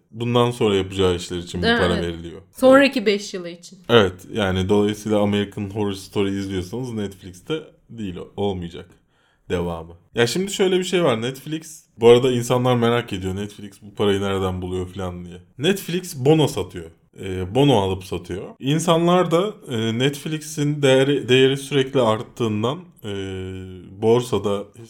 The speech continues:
Speaker 1: şeyi sürekli arttığından insanlar da buna güvenip yüksek rakamlara bonoları alıyorlar. Ama bunlar geri ödemek üzere alınmış bonolar. Yani borç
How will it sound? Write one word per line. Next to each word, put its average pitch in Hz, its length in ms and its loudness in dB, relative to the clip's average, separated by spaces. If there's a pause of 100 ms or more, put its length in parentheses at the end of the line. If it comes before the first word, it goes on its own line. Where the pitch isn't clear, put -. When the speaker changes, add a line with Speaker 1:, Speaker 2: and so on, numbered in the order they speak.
(180)
Speaker 1:
şeyi 107 340 -2
sürekli 110 460 -10
arttığından 120 720 -8 (200)
insanlar 156 600 0
da 180 40 -2 (280)
buna 160 240 0
güvenip 156 500 0 (560)
yüksek 156 420 -4
rakamlara 147 640 -2
bonoları 135 440 2
alıyorlar. 110 520 2 (160)
Ama 156 220 0
bunlar 160 260 0
geri 156 380 0
ödemek 147 400 4
üzere 113 220 2
alınmış 92 440 -4
bonolar. 90 520 -14 (100)
Yani 107 300 -4
borç 131 200 4